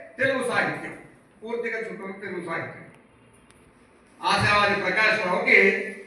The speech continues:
ఏకలవ్య శిష్యుడు, ఏకలవ్య శిష్యుడు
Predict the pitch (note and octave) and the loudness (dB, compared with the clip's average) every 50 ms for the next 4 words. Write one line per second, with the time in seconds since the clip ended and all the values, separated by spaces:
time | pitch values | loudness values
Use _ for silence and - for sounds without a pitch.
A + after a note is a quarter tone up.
0 | - - G4 - - - D4 D4 C#4+ C4+ A3+ G3+ - - - - - - - - | -10 -2 2 6 6 8 8 8 6 6 4 2 -2 -4 -6 -8 -10 -12 -14 -14
1 | - - - - - - - - - - - _ - - _ _ _ - _ _ | -18 -20 -20 -20 -20 -20 -20 -20 -20 -20 -20 _ -20 -20 _ _ _ -20 _ _
2 | _ - - - - - - - _ _ - E3 - - - - - - _ - | _ -20 -20 -20 -20 -20 -20 -20 _ _ -20 -20 -20 -20 -20 -20 -20 -20 _ -10
3 | F#4 - - - - - - - - - - - - - - | -4 0 2 2 2 2 2 2 0 -2 -4 -6 -10 -12 -14